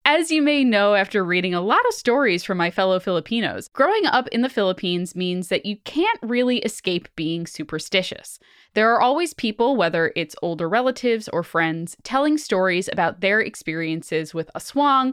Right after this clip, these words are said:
encantos, ghosts, and doppelgangers. For the most part, these were only scary stories to me. I never wanted to experience any of them firsthand, and I did my best to avoid them when I could. For example, I would close my eyes whenever we drove through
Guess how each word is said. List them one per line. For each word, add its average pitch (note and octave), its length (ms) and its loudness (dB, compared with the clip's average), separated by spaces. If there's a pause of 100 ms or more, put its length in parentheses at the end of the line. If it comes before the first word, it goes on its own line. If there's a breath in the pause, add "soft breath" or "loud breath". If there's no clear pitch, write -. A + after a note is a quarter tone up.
encantos, B3 840 0 (220 loud breath)
ghosts, A#3+ 460 0 (120)
and F#3+ 140 -2
doppelgangers. - 800 -6 (160)
For D#4 100 0
the E4+ 60 2
most G#4+ 300 2
part, G#3+ 340 2
these B3+ 540 0
were A3+ 320 4
only F4+ 240 2
scary A#3 400 2
stories G#3+ 540 0
to - 100 -10
me. - 260 -12 (260 soft breath)
I G#3 260 4
never G#3+ 340 4
wanted G3 480 0
to - 140 -2
experience F3+ 760 -2
any G3 220 0
of F3 80 -6
them D#3 160 -6
firsthand, B3+ 640 0
and G#3 160 0
I G#3 80 2
did B3 160 0
my C4 100 2
best F#3+ 300 0
to F#3+ 100 0
avoid E3 380 -2
them E3 160 -4
when D#3 120 -4
I D3+ 100 -4
could. - 420 -4 (100)
For B3+ 140 4
example, D4+ 420 2
I G#3+ 140 4
would C4+ 180 0
close C#4+ 400 -2
my C4+ 260 2
eyes A3+ 360 0
whenever G#3 340 0
we A3 100 0
drove G3 380 0
through F#3+ 280 -4